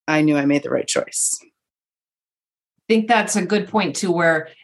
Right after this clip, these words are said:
Speaker 2: it's hard, it's hard for us to put ourselves first. We're the
Speaker 1: Mm-hmm.
Speaker 2: moms. We put everybody else first.
Speaker 1: Right.
Speaker 2: We make sure every, everything else is taken care of, and then we're last, which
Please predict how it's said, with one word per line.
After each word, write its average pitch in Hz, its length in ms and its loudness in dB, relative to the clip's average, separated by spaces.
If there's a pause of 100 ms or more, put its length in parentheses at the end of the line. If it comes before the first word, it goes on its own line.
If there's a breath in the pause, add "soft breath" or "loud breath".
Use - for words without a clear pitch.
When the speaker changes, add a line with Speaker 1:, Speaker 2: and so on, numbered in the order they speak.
Speaker 2:
it's 196 300 -2
hard, 202 560 -2
it's - 240 -4
hard 359 300 0
for - 140 0
us 156 160 -2
to 180 80 -6
put - 200 -4
ourselves 139 480 -2
first. - 400 -8
We're 214 180 0
the 180 60 4
Speaker 1:
Mm-hmm. 170 100 2 (140)
Speaker 2:
moms. - 400 -4
We 349 80 -10
put 320 180 -4
everybody 214 460 2
else 220 400 0
first. 160 400 0
Speaker 1:
Right. - 60 -20 (200)
Speaker 2:
We 202 80 -4
make 202 160 0
sure 202 140 -2
every, 202 340 0
everything 202 480 0
else 233 260 0
is 185 160 -4
taken 147 400 -2
care 143 320 0
of, 135 60 -2
and 160 160 0
then 160 160 0
we're 185 240 2
last, 196 760 -2 (420 soft breath)
which 202 500 -4